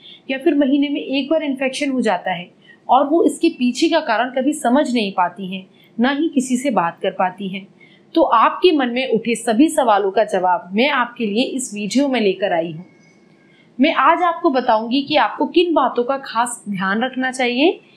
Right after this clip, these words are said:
जिससे आप private part में infection से बच जाएं। इसलिए आप हमारी वीडियो को पूरा जरूर देखें। इसके अलावा अगर आपके पास कोई भी सवाल है तो आप मुझे Instagram पर डीएम भी कर सकते हैं,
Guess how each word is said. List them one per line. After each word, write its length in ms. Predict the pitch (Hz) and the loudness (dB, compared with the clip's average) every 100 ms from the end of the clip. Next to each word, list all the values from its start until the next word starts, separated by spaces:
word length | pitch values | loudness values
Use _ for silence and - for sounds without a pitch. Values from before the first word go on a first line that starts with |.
| _ _ | _ _
जिससे 320 | 214 285 381 - | 0 2 2 4
आप 320 | 247 302 311 | 4 4 2
private 400 | 233 214 262 294 | -4 -2 -2 0
part 220 | 214 190 247 | 0 0 -2
में 100 | 240 | -4
infection 400 | 196 185 - 202 | -4 -8 -8 -8
से 160 | 311 | -4
बच 260 | 240 185 - | 0 -2 -4
जाएं। 180 | 175 180 - _ _ _ _ _ - | -12 -12 -18 _ _ _ _ _ -4
इसलिए 280 | 226 254 294 | -2 0 2
आप 260 | 214 247 294 | 4 2 0
हमारी 320 | 294 277 277 | -2 0 -2
वीडियो 340 | 226 202 220 | 0 0 -2
को 100 | 226 | -2
पूरा 260 | 226 214 220 | -2 -2 -2
जरूर 360 | 196 175 208 269 | -2 0 2 2
देखें। 500 | 277 - 277 339 - _ - - - | 2 -2 -4 -4 -8 _ -20 -20 0
इसके 300 | 320 311 359 | 0 2 0
अलावा 380 | 330 294 285 311 | 2 0 4 4
अगर 300 | - 196 220 | 4 0 0
आपके 300 | 196 - 220 | -2 -2 -6
पास 320 | 220 202 - - | -2 -2 -4 0
कोई 160 | 381 | 2
भी 100 | 392 392 | 2 0
सवाल 420 | - 208 208 269 | 2 4 4 4
है 120 | 208 - - _ _ _ | 0 -4 -6 _ _ _
तो 120 | 359 330 | 4 4
आप 200 | 269 254 | 2 2
मुझे 160 | 240 | 2
Instagram 560 | 285 247 349 339 311 302 311 | 2 2 0 0 -2 -2 2
पर 120 | 381 | 2
डीएम 280 | 240 226 226 | 4 2 0
भी 140 | 254 | 0
कर 140 | 285 233 | 0 0
सकते 320 | 196 - 190 | -2 -2 -4
हैं, 180 | 170 | -4